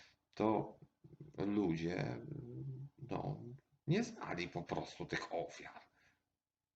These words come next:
I na zasadzie ja zawsze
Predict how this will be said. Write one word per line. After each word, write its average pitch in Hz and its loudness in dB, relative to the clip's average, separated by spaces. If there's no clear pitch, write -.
I 101 -2
na 110 4
zasadzie 127 4
ja 143 6
zawsze 139 4